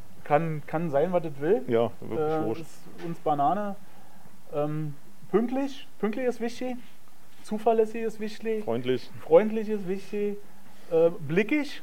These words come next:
Speaker 1: halt gerne.
Speaker 2: Genau, wenn wir, wenn ihr mehr Kaffeetasse ist alle, <laughs> möchte ich nachgeschenkt bekommen.
Speaker 1: Genau.
Speaker 2: Vielleicht hat er ein bisschen Gastroerfahrung. Das ist nicht
Speaker 1: Gastroerfahrung wäre auch
Speaker 2: schlecht.
Speaker 1: schön. Nee, echt, äh, ohne Scheiß, wir suchen jemanden, der mit uns ein bisschen arbeiten will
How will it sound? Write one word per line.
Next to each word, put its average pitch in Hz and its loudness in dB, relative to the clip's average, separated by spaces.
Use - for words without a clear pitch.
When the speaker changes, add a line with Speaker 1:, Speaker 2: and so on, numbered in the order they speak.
Speaker 1:
halt 175 2
gerne. 185 4
Speaker 2:
Genau, 139 4
wenn 117 4
wir, 120 4
wenn 120 0
ihr 127 2
mehr 123 2
Kaffeetasse 139 -2
ist 110 -6
alle, 123 0
<laughs> - -6
möchte 127 -4
ich 104 -4
nachgeschenkt 127 0
bekommen. 135 0
Speaker 1:
Genau. 156 4
Speaker 2:
Vielleicht 113 0
hat 127 2
er 127 4
ein 117 2
bisschen 117 -2
Gastroerfahrung. 120 0
Das - -6
ist - -6
nicht - -4
Speaker 1:
Gastroerfahrung 196 6
wäre 156 6
auch 175 4
Speaker 2:
schlecht. 175 -2
Speaker 1:
schön. - -4
Nee, 151 2
echt, 160 -4
äh, 143 4
ohne 170 -2
Scheiß, 165 2
wir 139 -6
suchen 160 -4
jemanden, 175 -2
der 156 2
mit 151 -2
uns 165 -4
ein 165 -2
bisschen 160 -4
arbeiten 165 -2
will 180 2